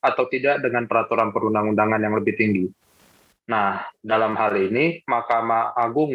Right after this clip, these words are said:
bertugas menguji peraturan perundang-undangan di bawah undang-undang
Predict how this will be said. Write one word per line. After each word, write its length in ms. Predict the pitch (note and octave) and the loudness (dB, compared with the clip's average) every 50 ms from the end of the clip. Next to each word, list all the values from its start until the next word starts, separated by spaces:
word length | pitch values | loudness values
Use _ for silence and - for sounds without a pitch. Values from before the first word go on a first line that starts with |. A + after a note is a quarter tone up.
| A#2 | -2
bertugas 560 | A2 A2 A2+ - - A#2 G#2+ C3 C#3 B2+ - - _ _ _ _ _ _ _ _ - | 0 -2 -2 0 -2 -2 0 0 0 0 -2 -8 _ _ _ _ _ _ _ _ -4
menguji 480 | C3+ B2+ B2 B2+ B2 B2 B2+ B2 A#2+ - | -2 0 0 0 0 2 0 0 0 0
peraturan 640 | - A#2 A#2 A#2 - - B2 A#2 A#2+ A#2+ A#2 A2+ | 0 0 0 0 0 -2 0 0 0 0 -2 -2
perundang-undangan 720 | - A#2 A2+ A2+ A#2 A2+ A2+ A#2 A#2 A2 A2+ A2+ A2+ A2+ A2 | -2 -2 0 0 0 0 -2 0 2 2 2 2 2 0 0
di 80 | A2+ A2 | -2 -2
bawah 320 | G#2+ A2 A2 G#2+ G#2+ G#2+ G#2+ | 0 0 0 2 0 0 -2
undang-undang 520 | G#2 G#2+ G#2 G#2 G#2 G2 G#2+ B2 C#3+ D#3+ | -2 -2 -2 -2 0 2 2 2 2 0